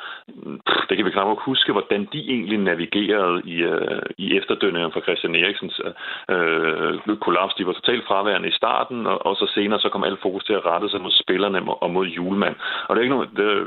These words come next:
er jeg ikke i tvivl om, at det nok var en fordel for, for hele den her genfødsel, den her symbiose, der opstod mellem landsholdet, Hjulmand og, øh,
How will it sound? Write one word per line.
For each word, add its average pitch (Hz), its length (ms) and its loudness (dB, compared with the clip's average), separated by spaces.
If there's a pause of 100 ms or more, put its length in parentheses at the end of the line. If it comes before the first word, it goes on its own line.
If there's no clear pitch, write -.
(120)
er - 60 4
jeg 92 80 6
ikke 101 120 2
i - 80 2
tvivl 139 140 2
om, 110 80 2
at 92 60 -2
det 101 100 0
nok 101 100 2
var 110 120 0
en - 120 -12
fordel 101 440 0
for, 82 280 0 (460)
for 95 80 0
hele 98 180 -2
den 101 140 0
her 92 180 -2 (320)
genfødsel, 95 440 0
den 92 100 2
her 92 60 0
symbiose, 95 500 2
der 98 60 -2
opstod 104 500 0
mellem 92 200 -2
landsholdet, 92 600 2
Hjulmand 92 440 0
og, 82 340 2
øh, 80 220 -2